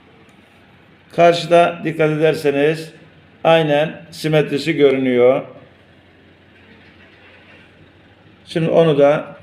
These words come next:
karşıdan, tabii aynanın arkasından değil, şuradan ayarlayarak, e, çiziyorum. Evet, çizdim. Tabanını çizdim. Biraz kısa çizdim. Uzatayım hemen az daha.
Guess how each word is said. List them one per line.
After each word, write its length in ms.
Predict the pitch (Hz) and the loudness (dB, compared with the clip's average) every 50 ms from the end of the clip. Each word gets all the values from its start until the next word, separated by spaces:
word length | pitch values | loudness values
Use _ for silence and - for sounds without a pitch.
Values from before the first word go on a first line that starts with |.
| - - _ _ _ _ _ - | -20 -20 _ _ _ _ _ -4
karşıdan, 640 | - - 156 143 123 - - 135 131 139 151 - - - - - - - - _ - | 0 0 2 2 0 -2 -2 0 0 0 -2 -6 -10 -14 -20 -20 -20 -20 -16 _ 0
tabii 220 | 151 147 135 139 | 0 0 2 2
aynanın 340 | 135 135 143 143 143 147 151 | 2 2 2 2 0 0 0
arkasından 500 | 143 131 135 147 123 - 156 156 151 143 | 0 0 0 -2 -4 -4 -4 -4 -2 0
değil, 320 | 151 139 127 104 - - - - - - - - _ - _ _ _ _ _ - - - - - - - - | 2 2 2 0 -2 -8 -16 -20 -20 -20 -20 -20 _ -20 _ _ _ _ _ -20 -20 -20 -20 -20 -20 -20 -10
şuradan 440 | - 143 151 143 151 151 147 147 - - - - - - - - | -4 -4 0 2 2 0 0 -2 -6 -14 -20 -20 -20 -16 -6 0
ayarlayarak, 840 | 139 139 143 143 139 139 143 143 135 135 143 143 - - - - - - - _ _ - | 2 4 4 4 2 2 2 2 2 2 0 -2 -4 -12 -20 -20 -20 -20 -20 _ _ -6
e, 560 | 120 117 113 110 107 104 104 104 104 104 107 104 107 - - | -2 0 0 0 0 0 0 0 -2 -4 -4 -6 -10 -18 -18
çiziyorum. 760 | - - 151 143 135 139 139 127 123 123 123 127 135 135 - - - - - - - - - - - - _ - _ _ _ - _ - _ - - _ - - - - - - - - - - - - - - - - - - - - - - - - - - - - | -10 -6 -6 -4 0 2 2 2 4 4 4 4 2 2 -2 -10 -16 -20 -20 -20 -20 -20 -20 -20 -20 -20 _ -20 _ _ _ -20 _ -20 _ -20 -20 _ -20 -20 -20 -20 -20 -20 -20 -20 -20 -20 -20 -20 -20 -20 -20 -20 -20 -20 -20 -20 -20 -20 -20 -20 -20 -18 -6 -2
Evet, 400 | 139 139 131 123 127 123 123 - | 0 2 4 2 2 0 -4 -8
çizdim. 480 | 147 143 127 117 123 127 135 143 - - - - - - - - - - - - - - - - 622 605 587 - - - - - - - - - - - - - - - - | -6 -6 -4 -2 -2 -2 -2 -4 -6 -14 -20 -20 -20 -20 -20 -20 -20 -20 -20 -20 -20 -18 -16 -16 -14 -14 -16 -16 -16 -16 -16 -16 -16 -16 -16 -16 -18 -18 -20 -20 -18 -6 -2
Tabanını 440 | 151 147 151 156 160 156 160 139 | -2 0 0 0 -2 -2 -4 -6
çizdim. 340 | - - 131 120 131 139 139 | -6 -6 -8 -6 -4 -4 -2
Biraz 240 | 135 135 135 135 135 | 0 0 0 0 -2
kısa 200 | - - 151 135 | -10 -8 -8 -8
çizdim. 300 | - 123 113 117 131 139 | -8 -10 -10 -10 -8 -8
Uzatayım 420 | 139 123 131 127 127 123 117 113 | -4 -4 -4 -4 -2 -2 -2 -2
hemen 240 | 113 113 113 117 120 | -2 -4 -4 -2 -2
az 260 | 117 113 113 107 101 | 0 -2 -2 -2 0
daha. 440 | 117 117 123 135 135 - - - - | 2 2 4 2 2 -2 -6 -16 -20